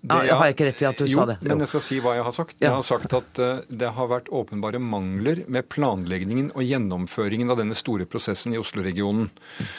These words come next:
Speaker 1: Eh, eh, det er en beskrivelse av hva vi har sett til nå. Jeg har gått grundig inn i dette. Det er fortsatt utfordringer igjen, men jeg mener at dette nå er på et, et spor som, eh, jeg har tillit til. Eh, men det krever mye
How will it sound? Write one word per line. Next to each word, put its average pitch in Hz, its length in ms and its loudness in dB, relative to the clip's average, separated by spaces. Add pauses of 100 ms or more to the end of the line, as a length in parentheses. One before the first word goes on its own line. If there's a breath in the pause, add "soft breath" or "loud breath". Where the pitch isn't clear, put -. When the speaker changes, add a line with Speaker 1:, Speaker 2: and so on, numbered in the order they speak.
(180 loud breath)
Speaker 1:
Eh, 131 320 4 (100)
eh, 127 360 4
det 123 260 2
er 151 140 4
en 127 100 2
beskrivelse 113 500 0
av 120 80 4
hva 113 140 4
vi 113 80 0
har 113 380 0
sett 110 220 -2
til 117 120 0
nå. 170 260 2
Jeg 120 120 2
har 117 100 2
gått 127 220 -2
grundig 127 500 0
inn 104 140 2
i 113 40 2
dette. 156 540 0
Det 127 240 -2
er 139 80 -4
fortsatt - 460 -2 (200)
utfordringer 120 760 0
igjen, 185 260 2
men 170 140 2
jeg 127 120 4
mener 120 320 2
at 123 80 -2
dette 123 220 -2
nå 120 220 2
er 98 140 0
på 123 180 2
et, 117 180 -4 (460 loud breath)
et 120 140 0
spor 139 500 0
som, 131 500 0
eh, 127 140 -2
jeg 110 160 2
har 127 100 0
tillit 101 300 0
til. 175 140 0 (500 loud breath)
Eh, 131 240 2
men 135 140 2
det 147 120 0
krever 131 320 2
mye 151 220 4